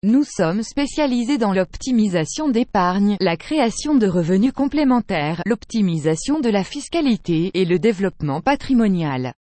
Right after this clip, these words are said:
Travaillant en architecture ouverte, le cabinet travaille avec les meilleurs partenaires et produits du marché.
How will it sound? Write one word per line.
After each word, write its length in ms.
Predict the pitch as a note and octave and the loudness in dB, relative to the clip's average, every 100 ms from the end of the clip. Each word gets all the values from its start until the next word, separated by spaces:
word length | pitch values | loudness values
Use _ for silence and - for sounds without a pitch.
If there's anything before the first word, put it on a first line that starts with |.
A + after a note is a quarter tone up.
| _ _ _ _ _ | _ _ _ _ _
Travaillant 480 | - C#4+ A#3+ G#3+ B3+ | -4 -2 2 2 4
en 180 | C4 G#3+ | 4 4
architecture 800 | G#3+ F#3+ - A#3 B3+ - G3+ G3 | 2 -2 -6 -4 -6 -4 -4 -2
ouverte, 480 | G3 E3+ E3+ - G#3+ | 0 0 0 -2 -6
le 180 | F3+ D#3 | -4 -2
cabinet 460 | A3+ A3 A3 G#3+ | -2 0 2 0
travaille 540 | F3+ C#4 C4+ G3 G#3 F#3 | -2 -4 0 0 0 0
avec 280 | D#3+ E3 D#3+ | -2 -2 -2
les 120 | D3 | -2
meilleurs 400 | G#3 B3 C4 - | 0 0 0 0
partenaires 560 | C4+ - C#4 C4+ D#4+ | -2 0 2 2 2
et 80 | A#3+ | -2
produits 480 | - C4+ A#3 F3+ G3 | -4 -2 -2 -2 -4
du 160 | F#3 A3 | 0 0
marché. 480 | G3 - - C3+ | 0 -2 -6 -6